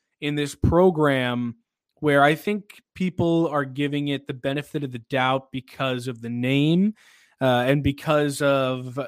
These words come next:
the runs to the tournament that they make every now and again, the Sweet sixteen from twenty sixteen, and, or excuse me, the Final Four from twenty sixteen and the Sweet sixteen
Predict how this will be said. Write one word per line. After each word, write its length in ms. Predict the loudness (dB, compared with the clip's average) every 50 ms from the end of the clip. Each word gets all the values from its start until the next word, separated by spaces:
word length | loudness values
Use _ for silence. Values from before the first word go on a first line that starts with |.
| -10 _ -18
the 600 | -14 -10 -8 -6 -6 -4 -4 -4 -4 -6 -8 -8
runs 500 | -8 -2 0 2 4 4 2 2 -2 -4 -4
to 60 | -6
the 120 | -4 -4
tournament 520 | -6 -6 -4 -4 -2 0 0 0 -2 -2 -2
that 180 | -2 -2 -2 -2
they 160 | -4 -4 -2
make 240 | -4 -4 -4 -4 -4
every 260 | -2 -2 -2 -2 -2
now 200 | -2 -2 -2 -2
and 80 | -4 -4
again, 380 | -4 -6 -4 -4 -4 -6 -6 -6
the 340 | -4 -4 -4 -4 -6 -8 _ _ _ _ _ _ _ _ _
Sweet 300 | -14 -8 -6 -6 -6 -4
sixteen 580 | -4 -6 -6 -6 -6 -6 -4 -2 0 0 0 -2
from 160 | -2 -6 -6
twenty 300 | -6 -6 -4 -4 -4 -4
sixteen, 640 | -4 -4 -6 -6 -6 -6 -2 0 2 2 2 2 2
and, 240 | 0 -2 -2 -2 0
or 140 | 2 2
excuse 280 | 0 0 -2 -6 -4 -4
me, 60 | -6
the 100 | -6 -6
Final 300 | 0 2 2 4 2 2
Four 260 | 2 6 8 8 8
from 160 | 6 4 0 -6
twenty 280 | -6 -4 -4 -4 -4
sixteen 520 | -6 -8 -8 -10 -8 -6 -4 -4 -2 -2 -4
and 160 | -4 -4 -6
the 80 | -8
Sweet 280 | -8 -8 -8 -8 -6 -8
sixteen 640 | -10 -12 -12 -12 -8 -4 -2 -2 0 -2 -2 -4